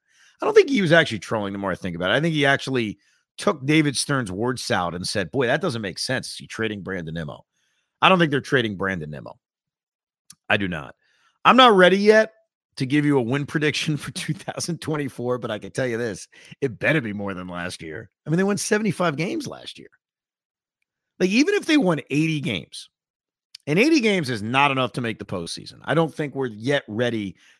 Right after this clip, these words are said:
to have a sub five hundred team make the Major League Baseball playoffs. But if they won eighty games, you're likely, depending on how you get there, at least in a pennant race, some semblance of a pennant race, some semblance of us watching meaningful games in the month of September.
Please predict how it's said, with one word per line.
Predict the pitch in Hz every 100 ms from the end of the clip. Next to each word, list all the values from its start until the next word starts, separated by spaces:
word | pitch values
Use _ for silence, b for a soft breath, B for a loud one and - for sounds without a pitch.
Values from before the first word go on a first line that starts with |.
| -
to |
have | 113 123
a | 107
sub | - 143 123
five | - 120
hundred | 110 113 104
team | - 101
make | 101 95
the |
Major | 101 95
League | 90 87
Baseball | 87 85 - 71
playoffs. | - 58 52
But | -
if | 139
they | 226
won | 302 208 -
eighty | 117 135 135 123
games, | 113 101 113 117 - b b b b
you're | 110 135
likely, | 120 117 127 - 151
depending | 143 120 123 123
on | 113
how | 120
you | 117 113
get | 101 98
there, | 131 131 127
at |
least | 131 208 190
in | 180
a | 147
pennant | - - 85 -
race, | - -
some | 170
semblance | 160 - 190 185 160 165 151
of | 127
a | 117
pennant | - 104 62
race, | 69
some | - 196
semblance | - 170 170 156 143 117
of | 113 92 B B B B
us | - 160 -
watching | 135 147 - 139 120
meaningful | 135 147 139 - 120
games | 104 117 117 98
in | 107
the | 101
month | 107 92
of | 87
September. | - - 82 73 -